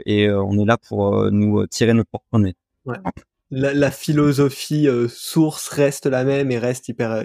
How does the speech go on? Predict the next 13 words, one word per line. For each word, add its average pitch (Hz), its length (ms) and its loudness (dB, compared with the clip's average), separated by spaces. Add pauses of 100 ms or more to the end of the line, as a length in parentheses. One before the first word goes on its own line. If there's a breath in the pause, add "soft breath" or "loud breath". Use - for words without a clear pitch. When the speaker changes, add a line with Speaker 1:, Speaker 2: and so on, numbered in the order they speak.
Speaker 2:
hyper 117 280 -12
ancrée 113 240 -12
là-dessus. - 440 -16 (680 soft breath)
Speaker 1:
Yes. - 540 0
Speaker 2:
Euh, 156 320 0
bah 147 180 -2
justement, 247 440 -4
t'as 170 140 -2
commencé 180 340 -4
à 185 60 -2
nous 160 100 0
parler 170 260 -2
de - 80 -14